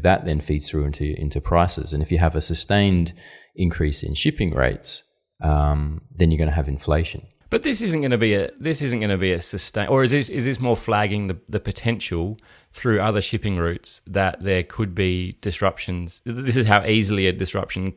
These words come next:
Speaker 2: could happen. I mean, essentially, it's just a car crash,
Speaker 1: Mm.
Speaker 2: um, on the freeway.
Speaker 1: <laughs> Yeah.
Speaker 2: Um,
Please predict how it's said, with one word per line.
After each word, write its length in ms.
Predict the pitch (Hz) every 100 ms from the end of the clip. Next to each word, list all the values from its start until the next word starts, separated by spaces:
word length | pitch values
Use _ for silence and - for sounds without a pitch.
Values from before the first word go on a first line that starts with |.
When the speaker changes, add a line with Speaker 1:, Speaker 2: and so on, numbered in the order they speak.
| _
Speaker 2:
could 160 | 107 90
happen. 300 | 95 90 80
I 60 |
mean, 100 | 101
essentially, 340 | 110 131 107 101
it's 120 | 92
just 160 | 92
a 40 | 87
car 260 | - 90
crash, 380 | 92 85 87 - - - - -
Speaker 1:
Mm. 140 | 107
Speaker 2:
um, 240 | 101 90 85
on 160 | 95 90
the 60 |
freeway. 500 | - 107 98 85 104 - -
Speaker 1:
<laughs> 100 | 185 131
Yeah. 400 | - - 202 196
Speaker 2:
Um, 300 | 196 196 190